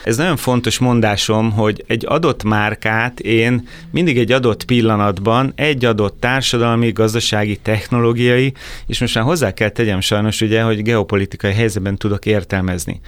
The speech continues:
Tehát, hogy a fogkefe releváns vagy nem releváns, az mondjuk társadalomfüggő. Egy adott termékszolgáltatás, az mondjuk geopolitikai függő. Tehát most, hogyha ahol a, ha a háborút nézzük, vagy a fegyveres konfliktusok, ö, ö,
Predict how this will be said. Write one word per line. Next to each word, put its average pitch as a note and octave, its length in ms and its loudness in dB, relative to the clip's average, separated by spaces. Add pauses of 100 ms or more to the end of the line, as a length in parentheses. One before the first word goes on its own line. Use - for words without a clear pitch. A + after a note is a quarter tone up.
(300)
Tehát, G#2+ 200 -4
hogy A2+ 120 2
a G#2+ 260 2 (240)
fogkefe D3+ 540 0
releváns G#2+ 560 2
vagy G#2 120 0
nem G#2 200 0
releváns, A#2+ 540 0
az C3+ 100 0
mondjuk C3+ 220 0
társadalomfüggő. G2 1160 -2 (380)
Egy A#2 180 0
adott F3 240 0
termékszolgáltatás, C3 1300 0
az B2+ 60 -2
mondjuk B2 220 0
geopolitikai A2+ 720 0
függő. G2 580 -4
Tehát F#2 260 -6
most, G#2 200 -6
hogyha G2+ 360 -4
ahol G#2+ 480 -2 (460)
a, G#2+ 100 -8 (240)
ha A#2 120 0
a A2 60 2
háborút A2 560 -2 (340)
nézzük, A#2 500 0
vagy A2 120 2
a G#2 40 -2
fegyveres G#2+ 460 0
konfliktusok, A2 960 -2
ö, F#2+ 320 0 (160)
ö, C2+ 180 -10